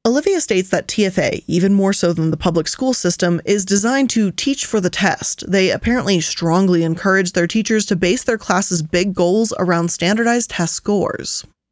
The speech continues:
Maybe so that if students do well on these tests, T F A can continue to present their ideas to donors and potential teachers as proof that they're doing well in these school systems. Again,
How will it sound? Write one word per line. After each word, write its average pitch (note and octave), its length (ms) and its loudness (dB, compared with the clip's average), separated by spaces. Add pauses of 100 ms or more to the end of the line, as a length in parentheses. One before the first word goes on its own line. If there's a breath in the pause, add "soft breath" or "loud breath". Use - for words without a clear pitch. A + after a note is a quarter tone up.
(120)
Maybe C#4+ 360 2
so C4+ 160 0
that A#3 280 2 (100)
if D4+ 160 0
students C4 400 0
do G#3+ 160 2
well F#3+ 220 4
on F3 120 4
these E3 200 0
tests, G3 480 0
T D4 160 0
F D#4+ 120 0
A A#3 200 2
can F#3+ 320 2
continue A3+ 400 2
to G3 100 2
present F3 320 0
their E3+ 120 2
ideas E3+ 440 2
to E3+ 120 0
donors F3+ 440 2
and E3 180 0
potential F3 380 0
teachers G#3 400 0
as F#3 160 2
proof - 320 -2
that C4+ 160 0
they're B3+ 140 2
doing A3 320 2
well B3+ 180 2
in F3+ 120 2
these D#3+ 140 0
school D#3 220 -4
systems. - 640 -4 (280)
Again, A3+ 300 0